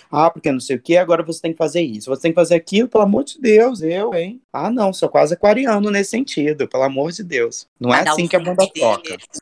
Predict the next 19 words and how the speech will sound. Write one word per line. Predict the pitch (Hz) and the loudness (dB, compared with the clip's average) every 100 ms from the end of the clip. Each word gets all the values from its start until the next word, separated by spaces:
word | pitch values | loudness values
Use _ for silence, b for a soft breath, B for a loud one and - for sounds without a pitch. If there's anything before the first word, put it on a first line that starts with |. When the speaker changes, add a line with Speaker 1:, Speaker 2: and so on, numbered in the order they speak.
| _ | _
Speaker 2:
noção | 151 160 156 - 165 | -2 -2 -2 0 0
e | 170 | 0
consciência | - 160 160 - 143 147 160 160 143 | 0 0 0 -4 -4 0 0 0 -4
das | 135 143 - | -6 -6 -6
coisas | - 156 156 | -2 -2 -2
que | - 143 | -6 -4
você | 151 156 175 | -4 -4 -6
quer | - 147 151 | -6 -6 -6
pra | 160 151 | -6 -4
sua | - 165 180 | -2 -2 -4
vida, | 123 123 151 160 131 113 110 B B B | -6 -8 -8 -4 0 0 -2 B B B
independente | 139 135 160 175 175 156 147 151 165 170 - 165 | -2 2 2 2 0 0 -2 2 0 0 -6 -6
do | |
que | 151 156 | -6 -6
a | |
sociedade | 160 165 - 165 160 139 143 143 147 | -4 0 2 0 0 2 0 0 -2
exige | 147 139 147 139 | -2 -2 -4 -10
de | 139 | -12
você. | 131 160 - - 135 | -10 -8 -6 -4 -6